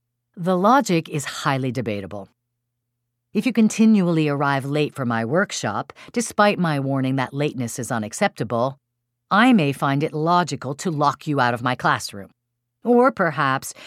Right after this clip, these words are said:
it would be logical to keep you locked in after class for the same number of minutes you were late. Or maybe my logic demands that you miss out on the snacks.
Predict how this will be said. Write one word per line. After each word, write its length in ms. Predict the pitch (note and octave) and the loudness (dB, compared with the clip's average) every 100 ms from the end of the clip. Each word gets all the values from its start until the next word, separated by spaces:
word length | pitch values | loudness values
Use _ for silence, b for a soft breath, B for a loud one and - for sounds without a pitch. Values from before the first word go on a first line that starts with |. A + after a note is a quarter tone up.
| B - | B -2
it 120 | D#3+ | 0
would 200 | D3 C3 | 0 -2
be 100 | C3+ | -2
logical 640 | C#3+ E3 F3 D3+ - C3 | 0 4 4 2 -4 -6
to 100 | D#3+ | -6
keep 300 | - D#3+ - | -6 -8 -4
you 140 | D3 | -2
locked 400 | C#3 C#3+ C#3 - | 0 2 2 0
in 420 | - A3 G3+ C3 D3 | 0 2 4 2 0
after 420 | E3 G3+ - A#2+ | 0 0 -2 -10
class 400 | - A#2+ A2+ - | -6 -4 -4 -6
for 120 | D3 | -8
the 60 | D3 | -6
same 280 | - F3+ C#3+ | -2 0 2
number 280 | C3 C3 | 0 -2
of 120 | B2+ B2+ | -4 -2
minutes 320 | C3 D3 - | -2 -2 -2
you 140 | C#3 | -2
were 100 | D3 | 0
late. 460 | G3+ B3+ - - - _ _ _ _ - | 2 0 -2 -14 -20 _ _ _ _ -4
Or 360 | F#3+ A3 G#3 | 4 6 6
maybe 420 | F#3+ F#3 F#3 F3 E3 | 4 4 4 4 4
my 300 | D3+ C3+ B2+ | 2 0 0
logic 520 | D3+ G3+ F#3+ C3+ - | 2 2 2 -4 -6
demands 480 | C3+ B2 A#2+ C3 - | -4 -2 -2 -4 -4
that 140 | E3+ | -6
you 160 | D#3+ F3+ | -2 0
miss 320 | E3 F#3+ - | 2 0 0
out 220 | D3+ D3 | 0 0
on 100 | D3 | -2
the 60 | F3 | -4
snacks. 600 | - E4 C4+ - - | -4 -2 -2 -6 -16